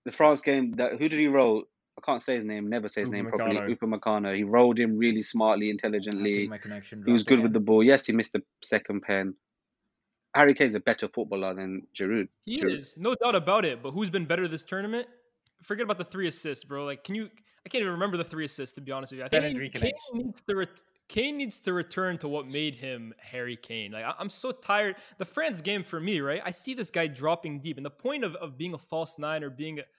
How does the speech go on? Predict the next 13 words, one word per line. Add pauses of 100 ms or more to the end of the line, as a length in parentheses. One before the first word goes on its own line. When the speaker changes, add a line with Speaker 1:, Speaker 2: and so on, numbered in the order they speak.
(400)
Speaker 4:
a,
a
forward
that
drags
players, (240)
that,
that
drops
deep,
excuse
me,
is